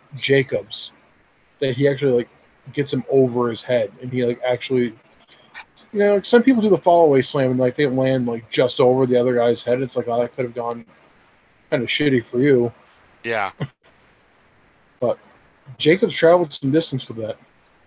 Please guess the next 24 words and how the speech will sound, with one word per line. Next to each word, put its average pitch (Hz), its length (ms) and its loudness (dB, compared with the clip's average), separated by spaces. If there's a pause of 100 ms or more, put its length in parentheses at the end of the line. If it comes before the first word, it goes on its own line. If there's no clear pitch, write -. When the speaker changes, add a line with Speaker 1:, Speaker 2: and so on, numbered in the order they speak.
(340)
Speaker 2:
Yeah, 127 200 -2
for - 300 -10
sure. 120 380 -4 (460)
Um, 107 440 -8 (1120)
and 151 120 -6
then 175 100 -2
it's 175 100 -6
pretty 202 160 -6
much 202 140 -4
downhill 190 460 -2
for, 165 260 -6
uh, 151 160 -2
for 147 180 -10
Elgin 147 280 -8
after 151 260 -10
that. 147 340 -6
Uh, 123 560 -8
you 123 140 -14
know, 123 180 -10
they 123 120 -6
double 127 280 -8
team 131 240 -12
him. 127 140 -10
Jacob, 127 440 -6